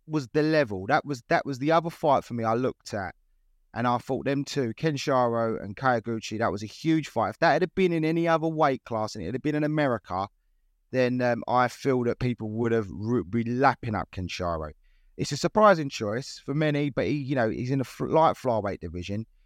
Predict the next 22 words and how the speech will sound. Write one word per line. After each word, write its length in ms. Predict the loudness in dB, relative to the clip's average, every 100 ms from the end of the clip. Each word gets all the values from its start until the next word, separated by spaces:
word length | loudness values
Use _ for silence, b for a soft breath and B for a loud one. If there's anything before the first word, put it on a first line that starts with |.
| _ 0
gets 200 | 0 2
wrongly 320 | 4 4 2
neglected, 720 | 0 -2 -4 -6 -8 -8 -8 -12 _ _ _ -2
and 180 | 0
also 380 | 0 0 2 2
he 100 | 2
came 320 | -4 -2 0
back 260 | 2 0 -2
from 200 | -6 -2
a 40 |
knockout 460 | 0 -2 -2 -6 0
loss 260 | 2 2 0
against 300 | -2 -2 -2
a 60 |
guy 300 | 2 4 4 2 -8
called 300 | -2 -2 -2
Yakubi, 720 | -2 -4 0 0 2 -2 -4 -6
y-, 120 | -6 -6 -8 -20 -20 _
sorry, 400 | -4 -2 -2 -8 _ _ _ _
uh, 160 | 0 0
Yabuki, 800 | 2 0 4 2 2 -4 -6 -6 _ _ _ _ _ _
and 320 | 0 2 0